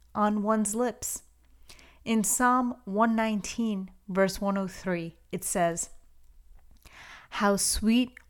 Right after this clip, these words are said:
are your words to my taste, sweeter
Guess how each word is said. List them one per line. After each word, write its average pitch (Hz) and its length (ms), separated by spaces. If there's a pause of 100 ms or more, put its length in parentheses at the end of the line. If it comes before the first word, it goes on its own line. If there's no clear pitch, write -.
are 202 160
your 220 180
words 160 600 (260)
to - 140
my 165 220
taste, - 640 (400)
sweeter 208 680